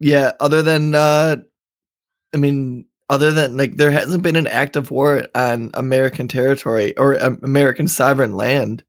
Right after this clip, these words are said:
since nineteen forty-one, which even then, arguably, 'cause Hawaii, when Hawaii was attacked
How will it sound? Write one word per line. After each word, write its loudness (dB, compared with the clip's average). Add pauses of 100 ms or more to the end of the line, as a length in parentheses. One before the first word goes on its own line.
(640)
since -2
nineteen -2
forty-one, 0
which -2
even 0
then, 2
arguably, -2 (240)
'cause -2
Hawaii, 2
when -4
Hawaii 0
was 0
attacked -6